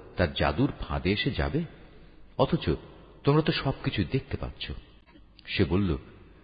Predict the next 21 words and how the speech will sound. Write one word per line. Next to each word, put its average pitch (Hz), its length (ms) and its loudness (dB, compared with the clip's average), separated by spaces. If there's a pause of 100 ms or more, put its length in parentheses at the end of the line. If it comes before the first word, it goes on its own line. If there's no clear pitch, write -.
(200)
"আমার 98 240 6
মালিক 110 400 8 (200)
প্রতিটি 175 420 2
কথা 85 240 0
জানেন, 73 440 0 (640)
তা 78 100 0
আসমানে 82 580 0
থাকুক 156 380 -6 (320)
কিংবা 73 260 0 (100)
জমিনে, 76 460 0 (580)
তিনি 151 140 6
সব 117 540 2
শোনেন, 69 440 -2
সব 95 420 0 (100)
জানেন।" 64 360 -8 (720)
তারা 107 160 6
তো 107 100 2
বরং 120 300 6
কোরআনের 113 400 8
ব্যাপারে 123 340 6
বলে, 104 300 4